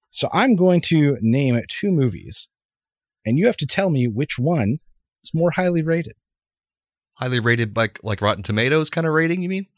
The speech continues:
Speaker 1: Uh, I M D B, uh, Metascore.
Speaker 2: Okay, fair, fair.
Speaker 1: So current popularity and mixed with, like, review popularity.
Speaker 2: So it was, like, two things mixed together, like, the people's
Speaker 1: Yeah,
Speaker 2: opinion
Speaker 1: it was
Speaker 2: and
Speaker 1: the
Speaker 2: the
Speaker 1: best
Speaker 2: critics'
Speaker 1: I could
Speaker 2: opinion.
Speaker 1: find, and I didn't, I also didn't really wanna do
Speaker 2: No, it
Speaker 1: that
Speaker 2: just might help my
Speaker 1: analysis.
Speaker 2: decision making if it's also the people giving their opinion and,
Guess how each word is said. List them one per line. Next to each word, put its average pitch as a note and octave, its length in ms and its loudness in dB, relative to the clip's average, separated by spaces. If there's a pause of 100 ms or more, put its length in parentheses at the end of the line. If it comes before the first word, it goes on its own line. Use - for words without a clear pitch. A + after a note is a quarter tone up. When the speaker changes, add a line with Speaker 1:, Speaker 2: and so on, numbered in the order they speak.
(140)
Speaker 1:
Uh, C#3 180 2
I D#3+ 140 4
M F3+ 140 2
D C#3+ 140 2
B, C3+ 440 4
uh, A2 260 0
Metascore. G#2+ 480 0 (260)
Speaker 2:
Okay, - 260 -4 (260)
fair, D2+ 280 -6
fair. - 80 -10
Speaker 1:
So A2 140 -4
current C#3+ 300 0
popularity A#2+ 760 2 (520)
and G#2+ 240 0 (100)
mixed G#2+ 380 0
with, G2+ 340 -2
like, F2+ 220 -6
review F2+ 320 -4
popularity. A1+ 540 -12 (100)
Speaker 2:
So - 120 -12
it G#2 40 -2
was, G2+ 100 -4
like, F#2 200 -6
two A2+ 140 -2
things F2+ 200 -4
mixed E2+ 180 -8
together, D2+ 340 -8
like, D2 140 -12 (140)
the F2+ 120 -10
people's G#2+ 360 -4
Speaker 1:
Yeah, F#3+ 160 6
Speaker 2:
opinion F#2+ 240 4
Speaker 1:
it - 20 4
was G3 100 6
Speaker 2:
and F#3 60 2
Speaker 1:
the G3+ 40 6
Speaker 2:
the E3+ 60 2
Speaker 1:
best G#3+ 200 4
Speaker 2:
critics' - 20 2
Speaker 1:
I F3+ 180 2
could E3 100 0
Speaker 2:
opinion. - 100 -6
Speaker 1:
find, B2+ 480 2
and A#2 160 -2
I B2+ 80 2
didn't, B2+ 220 0
I C3+ 140 4
also B2 300 4
didn't G#2 260 -2
really G2+ 220 0
wanna F#2+ 160 0
do F#2 80 -2
Speaker 2:
No, F#2 80 4
it A3 40 4
Speaker 1:
that - 80 0
Speaker 2:
just - 100 2
might D#3 120 2
help C3+ 140 0
my B2 100 0
Speaker 1:
analysis. A2 140 0
Speaker 2:
decision A2 300 2
making F2+ 240 0
if E2+ 80 -4
it's - 100 -2
also G2 240 0
the E2+ 60 -8
people F#2 380 -6
giving D#2 260 -4
their D2 120 -4
opinion D2 380 -6
and, C#2+ 160 -8